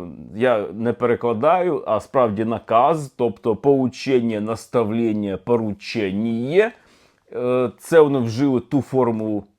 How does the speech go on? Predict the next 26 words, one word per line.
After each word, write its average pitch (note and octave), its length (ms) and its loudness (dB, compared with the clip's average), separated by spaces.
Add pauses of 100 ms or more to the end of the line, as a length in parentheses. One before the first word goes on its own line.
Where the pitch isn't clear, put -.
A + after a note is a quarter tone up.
мови A2+ 440 0
старої, G#2+ 460 -4
якою F#2 320 -6
ми F2 120 -10
користуємося F3 680 -10
з F#3 60 -8
вами. G3+ 300 -6 (540)
І A3+ 380 0
що A3 320 2
ж - 200 -4
там, F3 320 0
там E3+ 340 -2
вісім D3 360 -4
пунктів, G#3+ 440 -2 (320)
різні C#3 640 2
акценти F#3+ 640 -2
від C3 220 -4
демографії, C#3 760 -2
міграції, C3+ 840 -4
ну, D3+ 180 -6
всяку C3 460 -8
таку G#2+ 260 -8
от. G2+ 140 -10
Але B2+ 200 0
перші B3+ 440 -2
пункти, F3+ 520 -6